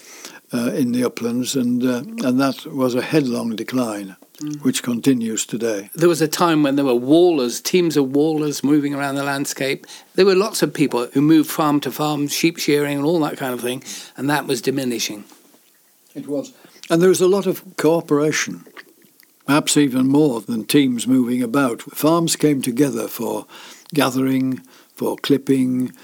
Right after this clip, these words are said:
Speaker 1: for haymaking. They all collaborated. That collaboration fell away with mechanisation. In times of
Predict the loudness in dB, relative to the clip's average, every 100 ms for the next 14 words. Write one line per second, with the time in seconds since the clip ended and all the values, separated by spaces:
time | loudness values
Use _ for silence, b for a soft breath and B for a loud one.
0 | B B -20 -6 -4 0 0 2 0 -2
1 | -2 -2 -2 -2 -8 _ B B B _
2 | 0 2 4 2 2 2 2 2 0 -2
3 | -6 -8 -8 -14 B B B B -2 -2
4 | -2 0 2 4 4 2 2 0 -2 -6
5 | -8 0 2 4 2 2 0 -4 -2 -2
6 | 0 0 -2 -2 -2 -2 -2 -4 -4 -6
7 | -10 B B B B B -2 0 2 2
8 | 2 0 -2 -6